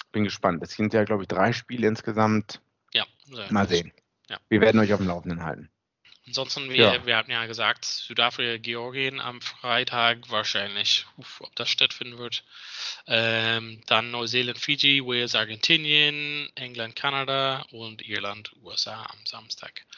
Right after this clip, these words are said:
Speaker 2: Also einiges an Spielen und dann wahrscheinlich das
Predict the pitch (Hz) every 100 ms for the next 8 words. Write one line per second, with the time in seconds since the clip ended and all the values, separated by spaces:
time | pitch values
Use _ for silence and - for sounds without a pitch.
0 | - - 117 120 127 139 139 139 120 -
1 | - - 147 151 156 156 156 120 117 -
2 | - - - - - 117 113 110 110 107
3 | 120 110 - 110 - - -